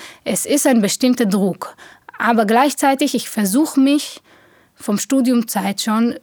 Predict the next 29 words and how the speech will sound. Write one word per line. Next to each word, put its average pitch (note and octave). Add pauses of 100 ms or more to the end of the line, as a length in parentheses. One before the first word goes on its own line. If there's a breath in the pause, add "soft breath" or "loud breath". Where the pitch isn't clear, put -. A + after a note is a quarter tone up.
(100)
mich A#3
von G#3+
diesem G3
Druck A3
zu A3
befreien. F3 (380 soft breath)
Sagen, G#3
es -
kommt, A#3
was -
kommt. C#4+ (840 soft breath)
Und G3+
bis A3+
jetzt, A3+ (1000)
toi, A3+
toi, A3+
toi, B3
hatte G#3+
ich A#3
auch, A3
äh, G3
Erfolg A#3+
mit B3
dieser A#3
Methode, B3+ (520 loud breath)
dass G3+
ich -
gedacht G3+
habe, G#3